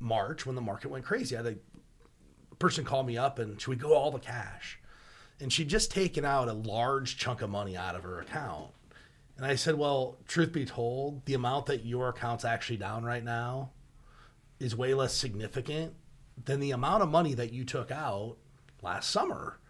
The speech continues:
Like, that had way more impact in your financial plan than this short-term loss." And fortunately,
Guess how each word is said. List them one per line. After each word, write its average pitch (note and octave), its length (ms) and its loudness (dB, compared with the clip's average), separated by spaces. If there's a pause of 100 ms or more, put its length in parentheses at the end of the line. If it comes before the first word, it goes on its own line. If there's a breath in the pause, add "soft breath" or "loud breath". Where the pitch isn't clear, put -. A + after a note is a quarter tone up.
(240 soft breath)
Like, D3 180 2
that G3 140 4
had A#3 220 4
way A3+ 140 6
more G#3 240 6
impact D3 340 2
in C#3 80 -2
your C#3+ 120 0
financial C#3 500 0
plan C#3+ 260 -2
than C3+ 100 0
this A#2+ 120 -2
short-term A#2+ 420 -4
loss." D#3+ 260 4
And C#3 160 -4
fortunately, C#3 840 -6